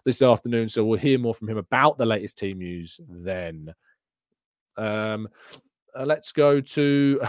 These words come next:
<laughs> Vala says, "Don't forget, Tom, we're truly supporting a Dross team." I remember that comment that was left, that we support a Dross, <laughs> Dross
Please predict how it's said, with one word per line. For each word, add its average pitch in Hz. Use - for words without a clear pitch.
<laughs> -
Vala 113
says, 110
"Don't 180
forget, 180
Tom, 143
we're 131
truly 185
supporting 151
a 113
Dross 123
team." 131
I 135
remember 190
that 165
comment 139
that 127
was 135
left, 131
that 139
we 143
support 156
a 139
Dross, 127
<laughs> -
Dross 208